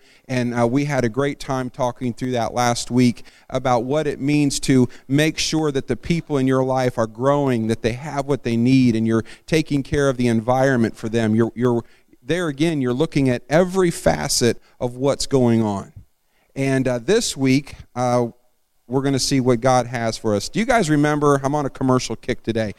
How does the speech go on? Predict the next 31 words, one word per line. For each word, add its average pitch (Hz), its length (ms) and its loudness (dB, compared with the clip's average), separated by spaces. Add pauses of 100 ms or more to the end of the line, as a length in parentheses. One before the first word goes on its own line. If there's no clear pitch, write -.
(160)
Do 165 80 -10
you 190 60 0
guys 214 160 4
remember 196 240 4
the 165 80 8
old 160 180 2
Tombstone 160 560 2
pizza 151 340 -2
commercials? 139 600 -2 (1600)
"What 170 240 2
do 226 60 0
you 220 160 2
want 190 320 0
on 175 300 2
your," 165 600 2 (1120)
right. 135 440 0 (300)
Okay, 147 260 0
so 156 120 -4
if 143 80 -6
you 185 80 -6
could 190 100 4
have 175 120 4
a 165 40 -2
pizza 175 340 -2
right 156 220 -2
now, 139 200 0
what 135 140 4
would 139 140 2
be 135 140 0
on 120 200 -2
it? 98 140 -8